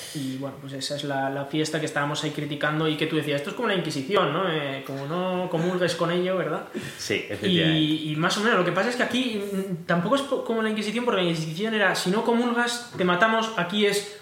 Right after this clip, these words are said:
Speaker 1: "Vas a comulgar", o sea,
Speaker 2: <laughs> Sí, sí.
Speaker 1: no hay, no hay opción de,
Speaker 2: Te vamos
Speaker 1: de
Speaker 2: a cobrar
Speaker 1: paular.
Speaker 2: de una manera o de otra.
Speaker 1: Eso, va a venir en el precio, así que a no ser que consigas un pendrive en el mercado ne-, en negro, pues vas a pagar a las gae por un pendrive. Sí, ¿por qué? Pues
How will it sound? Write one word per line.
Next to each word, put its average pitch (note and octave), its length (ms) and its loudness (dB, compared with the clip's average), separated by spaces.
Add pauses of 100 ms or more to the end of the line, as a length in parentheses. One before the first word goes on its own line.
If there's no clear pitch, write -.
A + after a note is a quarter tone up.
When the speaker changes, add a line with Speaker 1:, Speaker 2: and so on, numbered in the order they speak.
Speaker 1:
"Vas F#3 140 2
a A3 100 0
comulgar", D#3 520 2
o D3+ 40 -6
sea, D3+ 200 2
Speaker 2:
<laughs> C3 360 4
Sí, - 20 2
sí. A#2 640 2
Speaker 1:
no G#3+ 120 8
hay, C4+ 300 4
no A3 80 8
hay C4 120 8
opción A#3+ 440 6
de, F#3+ 200 6
Speaker 2:
Te F#3 60 6
vamos - 200 6
Speaker 1:
de F3+ 60 8
Speaker 2:
a - 20 6
cobrar F#3 320 6
Speaker 1:
paular. C3+ 160 4
Speaker 2:
de B2+ 60 4
una B2 140 4
manera G#2+ 280 4
o G2+ 40 2
de G2+ 100 2
otra. G#2 280 0
Speaker 1:
Eso, F#3 180 2
va F3 80 4
a - 20 4
venir G#3+ 180 4
en F#3+ 60 4
el F3 100 2
precio, F3+ 260 2
así D#3+ 100 2
que D#3 60 2
a D#3 40 4
no E3+ 80 2
ser F#3 120 4
que F#3 100 0
consigas F#3 560 4
un F#3+ 120 2
pendrive F3+ 380 4
en D#3+ 60 0
el D3+ 60 0
mercado F3+ 340 4
ne-, G3 220 0
en F#3+ 120 0
negro, G3+ 340 2
pues D#3+ 160 2
vas E3+ 140 2
a G3 80 2
pagar E3+ 220 4
a D3 40 2
las C3+ 180 0
gae D3 340 2
por E3 120 2
un G3+ 100 4
pendrive. D3 520 2
Sí, A3 220 -2
¿por F3 200 0
qué? C#4+ 220 0
Pues D#3 180 -2